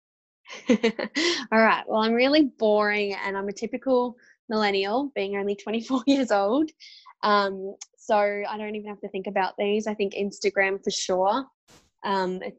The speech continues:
I read it like the newspaper, <laughs> just a little bit sad. But like I mentioned before, it's such a good resource for learning and connecting about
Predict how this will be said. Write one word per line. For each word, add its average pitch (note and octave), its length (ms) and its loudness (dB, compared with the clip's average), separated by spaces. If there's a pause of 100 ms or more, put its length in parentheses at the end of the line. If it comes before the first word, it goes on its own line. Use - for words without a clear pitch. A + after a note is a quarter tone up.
I G#3+ 60 -2
read G3+ 200 4
it - 80 -2
like G3 200 -2
the G3 80 0
newspaper, G#3+ 800 2 (140)
<laughs> B3 160 4
just - 240 0
a A#3 40 0
little A3 200 0
bit G3 180 -4
sad. A3+ 540 2
But G#3 160 2 (440)
like A#3+ 260 2
I A#3 60 0
mentioned G3 340 -6
before, G#3 280 -8
it's - 180 -16
such B3+ 240 -6
a C#4+ 60 -8
good G#3+ 380 -4
resource A3+ 680 -4
for G#3 240 -2
learning G#3 440 -4
and G3+ 140 -6
connecting G3+ 600 -4
about F#3+ 320 0